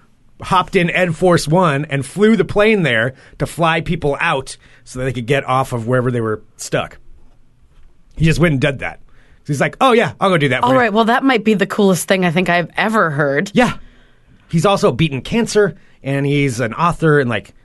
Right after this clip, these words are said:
Speaker 1: and I found out that stuff afterward, after seeing the show. I'm just, I'm just like, "Man, y-, y-, like, y-, y-, nobody can be more metal."
Speaker 2: Oh my
Speaker 1: Nobody can.
Speaker 2: God.
Speaker 1: Yeah.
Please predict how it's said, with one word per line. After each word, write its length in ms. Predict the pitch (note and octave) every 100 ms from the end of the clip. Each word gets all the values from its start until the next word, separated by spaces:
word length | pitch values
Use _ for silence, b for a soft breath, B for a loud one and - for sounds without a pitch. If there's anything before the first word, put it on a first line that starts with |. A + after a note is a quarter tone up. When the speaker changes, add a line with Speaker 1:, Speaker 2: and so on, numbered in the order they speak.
| -
Speaker 1:
and 140 | C#3+
I 100 | D3
found 220 | C#3+ C#3+
out 120 | B2 A2+
that 160 | A#2
stuff 200 | - G2 -
afterward, 540 | G2+ - G2+ G2 F2+
after 240 | G2 -
seeing 220 | F#2+ G2 F2+
the 60 |
show. 320 | - F#2 F2+ b b b b b b -
I'm 120 | C#3
just, 320 | C#3 C3+ - - - - -
I'm 120 | A#2+ C3+
just 140 | A#2
like, 220 | B2 G2+
"Man, 360 | C3 E3 F3+ - - _ _ _ _ _ -
y-, 160 | B2 F2
y-, 240 | A#2+ A#2
like, 220 | B2+ B2+ C3
y-, 160 | C3+ A#2
y-, 120 | A#2 C3
nobody 260 | D#3+ E3+
can 100 | E3
be 60 | E3
more 140 | D#3+
metal." 300 | E3 G3+ - - - _ -
Speaker 2:
Oh 180 | B3+ D#4
my 160 | C#4+
Speaker 1:
Nobody 180 | F#3+ E3+
can. 260 | E3+ B2+ -
Speaker 2:
God. 640 | - B3+ C#4+ B3+ D#3+ A2+ - - - _ -
Speaker 1:
Yeah. 240 | B2 E2